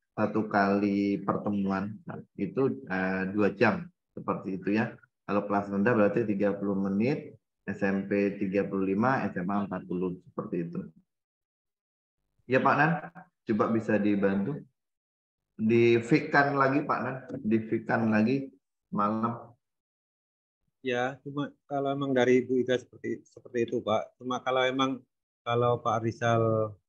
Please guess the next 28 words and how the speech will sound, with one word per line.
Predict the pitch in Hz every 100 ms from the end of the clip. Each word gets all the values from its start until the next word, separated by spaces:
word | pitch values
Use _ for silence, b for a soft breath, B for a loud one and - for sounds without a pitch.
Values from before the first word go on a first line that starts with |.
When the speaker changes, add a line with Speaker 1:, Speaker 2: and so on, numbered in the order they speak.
| _
Speaker 2:
eh, | 110 110 113 - _ _ 113
saran | 113 113 113 113
tadi | 110 110
seperti | - 104 110 110
itu, | 131 139 135 _ _ _ _ _ _ _
eh, | 120 123
modul | 135 139 160
ya, | 143 120
berarti | 113 110 123
kan | 127 127
itu | 127
kan | 127 127
modul | 127 117
Speaker 1:
Ya, | 110
Speaker 2:
ajar. | 107 107 107
Speaker 1:
betul. | - - - _ _
Ya, | 95 87 - - _ _
ya. | - 104
Speaker 2:
Nah, | 120 113 107 98 101 _ _ _
berarti | 120 117 160 165 165 160 - -
apa | 147 143
ya | 123 107 123
yang, | 127 123 120 _ _ _ _ -
hmm, | 135 139 135 135 135 - _ _ _ _ _ _
waktu | 160 165 202 180
ya, | 113
mungkin | 107 131 151 147
ber-, | 135